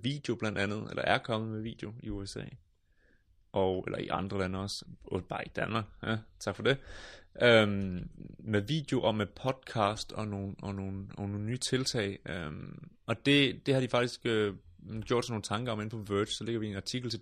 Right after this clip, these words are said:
det, øh, hvad hedder det, til den artikel også. Men det, de siger, det er, at bare Spotify nok ikke bliver til det nye iTunes. Øh, altså den her platform, der gerne vil være alting for alle.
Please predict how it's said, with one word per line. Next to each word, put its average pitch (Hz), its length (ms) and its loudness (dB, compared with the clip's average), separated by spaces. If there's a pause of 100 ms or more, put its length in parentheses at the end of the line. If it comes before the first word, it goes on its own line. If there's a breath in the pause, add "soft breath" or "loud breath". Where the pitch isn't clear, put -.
det, 117 120 4
øh, - 400 -4
hvad 98 100 -2
hedder 101 120 -2
det, 104 120 -6
til - 160 -8 (100)
den 110 180 0
artikel 110 440 -4
også. 104 480 -4 (1040 soft breath)
Men 104 200 2
det, 131 100 0
de 151 80 0
siger, 135 260 2
det 123 260 2
er, 104 140 8
at 92 160 4
bare 107 300 -2
Spotify 110 400 2
nok 101 200 -2
ikke 107 120 -8
bliver 107 140 0
til 104 200 -4
det 107 100 0
nye 104 200 -2 (100)
iTunes. 95 520 -6 (320)
Øh, - 80 -6 (300)
altså 107 160 -6
den 113 140 4
her 110 160 2
platform, 104 460 0
der 87 80 2
gerne 98 260 0
vil 98 120 -4
være 95 260 4
alting 104 440 -2
for 104 100 -2
alle. 95 360 4